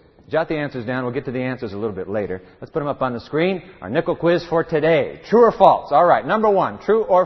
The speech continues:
false? It was God's will for Israel to wander forty years in the wilderness before entering the promised land. Don't answer, please, please.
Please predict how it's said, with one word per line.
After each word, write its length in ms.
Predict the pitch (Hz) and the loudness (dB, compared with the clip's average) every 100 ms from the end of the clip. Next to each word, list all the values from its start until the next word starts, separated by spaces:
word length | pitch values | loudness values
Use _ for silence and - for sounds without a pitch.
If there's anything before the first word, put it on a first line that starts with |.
| - | 2
false? 480 | 175 110 - - - - - - | 2 2 -2 -18 -20 -20 -20 -12
It 160 | - 175 | -6 -4
was 220 | 156 139 | -2 -4
God's 400 | 110 175 233 196 | 2 4 4 0
will 260 | 175 185 196 | 0 2 2
for 220 | 156 156 | 0 -2
Israel 500 | 196 226 185 190 208 | 2 2 4 0 0
to 160 | 170 143 | -2 -2
wander 480 | 160 185 202 202 185 - | 0 0 0 -4 -6 -2
forty 260 | 208 262 | 0 2
years 420 | 262 208 180 185 185 | 0 2 2 2 -2
in 160 | 160 | -6
the 80 | 151 | -4
wilderness 600 | 147 208 196 143 135 147 | 2 4 4 0 -6 -8
before 420 | 151 135 139 143 | -8 -6 -2 -2
entering 520 | 185 220 208 202 208 208 - - | -4 -6 -6 -6 -8 -12 -16 -4
the 80 | 156 | -4
promised 480 | 165 165 156 143 139 | 2 0 2 -4 -6
land. 580 | 143 117 87 80 65 - - _ _ _ _ - 113 | -8 -8 -12 -18 -20 -20 -20 _ _ _ _ -20 -10
Don't 220 | 117 160 180 | -6 -4 -4
answer, 360 | 160 - 92 - | -6 -8 -16 -12
please, 240 | 131 98 64 - - | -12 -12 -14 -20 -14
please. 380 | 123 123 80 | -8 -8 -8